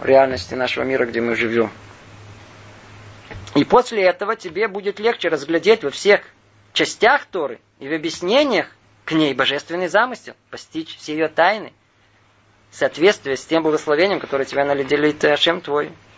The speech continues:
Бог. Послушайте, что тут вообще написано. Тора это совершенно непонятная книга.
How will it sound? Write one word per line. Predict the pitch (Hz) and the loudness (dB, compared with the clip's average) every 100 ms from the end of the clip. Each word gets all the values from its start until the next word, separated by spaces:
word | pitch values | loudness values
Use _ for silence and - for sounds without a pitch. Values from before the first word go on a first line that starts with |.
| - | -18
Бог. | 117 117 - - - | -6 -6 -6 -20 -18
Послушайте, | - 160 180 160 | -4 0 2 2
что | 151 - | 2 2
тут | 185 160 | 2 2
вообще | - 135 147 | -2 -2 -2
написано. | 131 - - - - - - - | -2 -6 -12 -12 -18 -16 -16 0
Тора | 185 185 214 214 - | 4 4 4 0 -6
это | 170 - - | -10 -10 -14
совершенно | - 139 135 - 175 165 156 - _ _ _ _ _ - - | -12 -14 -10 -8 -6 -6 -8 -10 _ _ _ _ _ -20 -2
непонятная | 143 202 277 233 208 196 190 165 151 | 4 6 6 4 -4 -4 -4 -6 -12
книга. | - 120 104 | -12 -20 -20